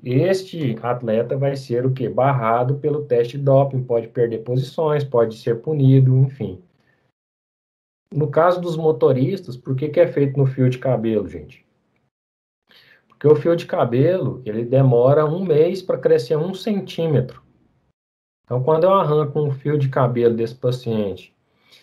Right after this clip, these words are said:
e ele tem aí pelo menos uns cinco a dez centímetros, ou mesmo que seja baixinho assim, olha, tá bom? Essa primeira concentração aqui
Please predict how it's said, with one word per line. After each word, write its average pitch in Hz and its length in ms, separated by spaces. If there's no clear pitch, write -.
e 110 160
ele 127 140
tem 131 320
aí 127 100
pelo 131 260
menos 135 440
uns 135 280
cinco 170 540
a 143 300
dez 131 380
centímetros, 127 680
ou 185 180
mesmo 196 320
que - 80
seja 190 220
baixinho 165 540
assim, 160 300
olha, 104 240
tá - 140
bom? 127 200
Essa 147 380
primeira 180 500
concentração 143 1120
aqui 135 680